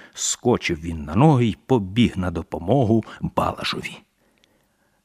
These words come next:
А в цей час вже й друга голова дракона лежала на землі. Потім уже й третю обидва хлопці відрубали і з-під язика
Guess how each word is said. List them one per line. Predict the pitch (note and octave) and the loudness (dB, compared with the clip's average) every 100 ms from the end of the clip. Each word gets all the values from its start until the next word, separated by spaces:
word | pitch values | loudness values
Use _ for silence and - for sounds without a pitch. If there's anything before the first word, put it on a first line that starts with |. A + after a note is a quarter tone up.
| _ | _
А | G3+ | -6
в | A3 | -4
цей | - G3+ F#3 | 2 2 2
час | - G3 G3+ E3+ | 0 2 2 0
вже | D3 F3+ | 2 4
й | F#3+ | 4
друга | E3 F3+ G#3+ A3 F3+ D#3 | 4 4 6 8 8 10
голова | D#3 D3 C#3 B2 G#2 | 8 10 8 10 8
дракона | F2+ F2 - G2 F2 E2 | 8 2 4 2 2 2
лежала | E2 D2 D#2+ D#2 D2+ | -2 -2 -2 -2 -2
на | D#2 | -8
землі. | C#2+ E2 D#2 C#2+ C2+ _ _ _ _ _ _ _ | -6 -8 -8 -12 -16 _ _ _ _ _ _ _
Потім | - - A#3 G3+ | 0 2 4 6
уже | D#3+ F3 | 8 6
й | D#3 | 6
третю | - F3 F3 E3 E3 D#3 | 4 6 6 6 6 4
обидва | C#3+ D3 C#3+ D3 | 6 4 4 0
хлопці | - C#3 C#3+ - - B2+ | 4 4 4 2 -4 -2
відрубали | A#2 A2+ A2+ F#3 G#3+ G3+ F#3 F3+ - - _ _ _ _ | 0 0 4 6 8 8 6 0 -6 -20 _ _ _ _
і | A2+ G2+ | -2 -2
з-під | - - E2 D2+ | -4 -6 -8 -8
язика | D2+ - - - A#2+ D#3 F3+ | -8 -8 -8 -2 4 4 4